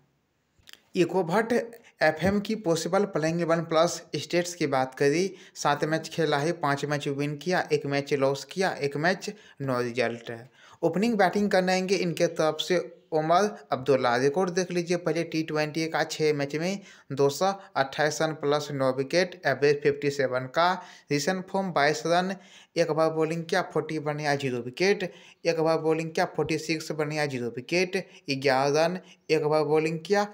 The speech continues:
एक सौ छः बढ़िया जीरो विकेट, एक ओवर बॉलिंग किया, एक विकेट। देखिए फ्रेंड्स रिकॉर्ड तो बेहतरीन है, देख सकते हो।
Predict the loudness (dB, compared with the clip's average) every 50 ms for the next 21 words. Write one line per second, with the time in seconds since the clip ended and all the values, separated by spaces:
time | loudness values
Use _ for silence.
0 | -6 _ -4 -4 -2 0 -2 -2 -2 0 0 0 2 2 0 -2 0 0 -2 -2
1 | -2 -4 -4 -4 -4 -4 -6 -4 0 0 0 0 0 -4 -8 -10 -12 -20 -20 _
2 | -4 -2 0 2 2 2 2 2 2 0 0 0 -4 -4 -4 -2 0 0 -2 -2
3 | -6 -16 -10 _ 2 2 2 2 0 -6 -6 -4 -6 -6 -6 -8 -10 -12 -14 -18
4 | -18 -18 _ -20 -20 -20 -20 -16 -4 2 2 2 2 4 4 2 4 4 4 2
5 | 2 2 0 0 0 0 0 2 2 2 2 2 2 2 2 2 2 0 0 -2
6 | -2 -4 -2 -2 -2 0 2 2 2 2 0 0 -2 -2 -2 -2 0 2 2 4
7 | 4